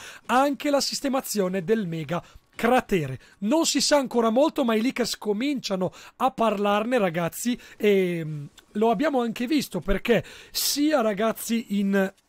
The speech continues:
ehm, nel bunker, quello che c'è a Bosco Blaterante, c'è un quadro con i tre magazzini, ma soprattutto verso la fine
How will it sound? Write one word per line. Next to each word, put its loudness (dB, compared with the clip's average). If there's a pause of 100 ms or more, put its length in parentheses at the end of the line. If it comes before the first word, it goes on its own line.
ehm, -4
nel 4
bunker, 0
quello 2
che -4
c'è 2 (320)
a 2
Bosco -2
Blaterante, -2 (580)
c'è 0
un 0
quadro 2
con -6
i -2
tre 2
magazzini, 0
ma -2
soprattutto -2 (220)
verso -2
la 0
fine -4